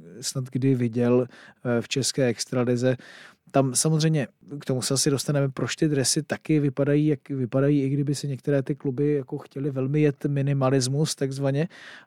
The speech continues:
ale Pardubice chtějí jet maximalismus a to jak, co se týče toho rozpočtu a klubového kádru, který je velmi silný, tak evidentně to bohatství se tedy odráží i,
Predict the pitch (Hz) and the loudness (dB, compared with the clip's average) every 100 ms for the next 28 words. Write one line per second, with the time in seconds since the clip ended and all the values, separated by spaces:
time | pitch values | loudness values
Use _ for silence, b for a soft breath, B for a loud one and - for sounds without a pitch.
0 | _ 120 120 131 131 127 - 117 107 135 | _ 0 2 4 4 0 -2 -6 -4 -4
1 | 131 - 139 135 117 - 139 147 131 135 | -2 0 2 2 -2 -4 -2 0 -2 -4
2 | 113 113 120 - 143 135 139 143 139 143 | -6 -6 -8 -6 -4 -2 -2 -2 -4 -6
3 | - 135 131 - 131 123 139 131 139 - | -2 0 0 -2 -4 -2 -8 -6 -6 -2
4 | 147 - 127 135 135 B B _ 123 - | -4 0 0 0 -2 B B _ 0 0
5 | - 147 - - 160 156 160 147 120 B | 2 2 2 0 4 6 6 6 4 B
6 | B B _ - 147 135 131 139 147 - | B B _ -4 0 2 6 6 4 2
7 | 113 113 127 139 - 139 131 117 123 139 | 2 2 2 0 0 0 2 0 0 0
8 | - 123 131 135 123 - 143 123 120 120 | 0 -2 -2 -4 -4 -4 -2 0 0 -2
9 | 120 120 135 127 139 120 117 120 - - | -4 -6 -8 -2 -2 0 0 0 0 -2
10 | 131 120 - 120 123 120 120 120 117 117 | -2 -2 -4 -4 -2 0 0 0 0 0
11 | 123 131 | -2 0